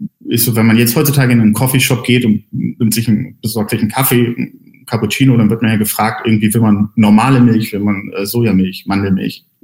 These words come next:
Ja. Das war vor ein paar Jahren noch nicht so. Und vor ein paar Jahren war es auch, wenn man Sojamilch oder Mandelmilch suchte, dann musste man irgendwo in irgendeiner Ecke vom Supermarkt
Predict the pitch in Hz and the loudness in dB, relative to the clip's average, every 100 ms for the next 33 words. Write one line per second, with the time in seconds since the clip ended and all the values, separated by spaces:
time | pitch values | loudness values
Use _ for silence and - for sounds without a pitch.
0 | - - 120 - - - - - - 101 | -12 -10 -10 -12 -8 -6 -8 -8 -4 -2
1 | 117 123 117 - 104 107 104 98 104 - | 0 0 0 2 0 2 0 0 0 -2
2 | - - 107 113 107 107 117 113 113 117 | -6 -8 -4 -2 0 0 2 2 0 -2
3 | - - - 110 107 107 107 120 120 117 | -4 -8 -2 2 4 4 2 2 2 2
4 | 113 113 101 107 123 110 110 120 117 110 | 0 -2 0 2 2 2 0 -2 -2 0
5 | 107 107 113 113 131 120 113 110 107 113 | 0 0 -4 -4 0 0 0 0 0 2
6 | 107 107 - - 107 104 113 104 101 - | 0 0 -6 -2 -2 -2 -2 -2 -2 -6
7 | - | -16